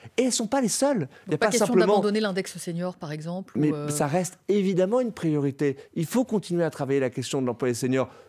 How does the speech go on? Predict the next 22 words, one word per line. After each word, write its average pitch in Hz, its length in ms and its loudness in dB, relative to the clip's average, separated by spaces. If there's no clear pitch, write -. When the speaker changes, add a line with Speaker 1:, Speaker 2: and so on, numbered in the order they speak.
Speaker 1:
sur - 280 2
les 190 80 4
mesures 165 360 2
qui - 80 -4
ont 120 80 0
été 120 360 2
effectivement 127 720 -2
non 135 300 0
validées 127 360 2
par 117 140 -4
le 98 60 -8
Conseil 110 280 -6
constitutionnel, 135 480 -2
comme 247 220 2
sur 160 160 -2
des 131 80 2
mesures 151 260 -2
qui - 140 -10
figurent 202 580 0
dans 139 140 -2
le 117 60 -4
texte. 226 360 -2